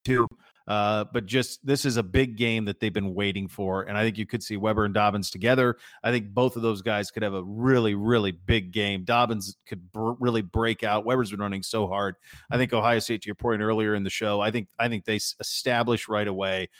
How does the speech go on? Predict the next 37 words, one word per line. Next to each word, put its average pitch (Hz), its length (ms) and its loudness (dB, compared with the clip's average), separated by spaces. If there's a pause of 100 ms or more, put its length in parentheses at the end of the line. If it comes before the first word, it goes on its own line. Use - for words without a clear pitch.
(140)
that 110 140 -10
you 107 100 -4
cannot 117 420 0
stop 107 320 0
us 104 140 -4
doing 110 240 0
this, 104 220 -2
and 98 60 -4
I 101 40 -2
think 110 160 -4
the - 60 -20
fact 110 240 -2
that - 100 -14
Dwayne 110 240 0
Haskins 110 400 -6
can 90 100 -20
spin - 260 -4
at 107 120 -8
sixty-five 104 540 -6
yards, 123 420 2 (340)
those 113 200 2
safeties 123 340 2
are 107 60 -4
another 110 200 0
half 110 220 0
step - 240 -4
back. 110 280 -2
It 117 140 -12
leads 117 280 0
to 107 100 -8
just, 101 240 -6
it's - 140 -2
just 147 160 0
a 113 80 2
downhill 127 540 4
track 95 420 -2
there. 85 200 -12